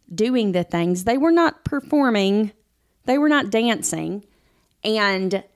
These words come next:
I don't remember any of this. So looking back, I really question what place I was in. And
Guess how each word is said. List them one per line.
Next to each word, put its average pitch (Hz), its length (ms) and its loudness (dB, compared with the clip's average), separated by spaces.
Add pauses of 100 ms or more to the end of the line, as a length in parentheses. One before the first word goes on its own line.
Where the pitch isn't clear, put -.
(500)
I 277 100 0
don't 359 200 -4
remember 220 420 2
any 254 280 2
of 170 160 -4
this. 165 240 -4
So - 200 0
looking 233 500 0
back, 185 580 -2
I 196 120 2
really 220 420 0
question 180 760 -2 (500)
what 202 400 -4
place 180 340 -6
I 170 100 0
was 170 220 -2
in. 156 360 -4 (840)
And 240 380 0